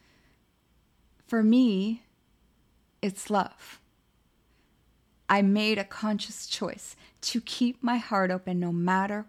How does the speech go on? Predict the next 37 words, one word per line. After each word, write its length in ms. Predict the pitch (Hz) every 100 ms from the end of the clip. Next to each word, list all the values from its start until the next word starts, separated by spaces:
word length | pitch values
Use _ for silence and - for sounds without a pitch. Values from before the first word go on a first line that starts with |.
| -
what 240 | 185 - -
happens. 480 | 170 175 - - - - -
And 160 | - 196 -
actually, 500 | - 277 - 226 208
it's 140 | 196 190
been 200 | 214 202
one 120 | 196
of 120 | 190
the 60 | 190
most 340 | 190 185 -
challenging 680 | - - 226 240 240 226 220
journeys 400 | 196 190 185 185
of 120 | 170
my 140 | 175 170
life, 300 | 175 - - - -
keeping 300 | 247 240 262
my 140 | 262
heart 260 | 254 208 202
open 360 | 208 247 254 277 - - -
at 200 | 208 -
times 420 | - 190 208 202
when 280 | 202 190 180
things 340 | 190 202 196
were, 100 | 196
th-, 240 | 185 - - -
were 160 | 202 185
just, 400 | 208 202 - - - - - - - -
oh 240 | 269 277
my 180 | 190 185
gosh, 400 | 180 196 175 -
my 140 | 202 190
heart 200 | 185 -
wanted 280 | 180 175
to 100 | -
close. 400 | 185 202 165 165
My 140 | 190 175
heart 500 | 175 175 170 170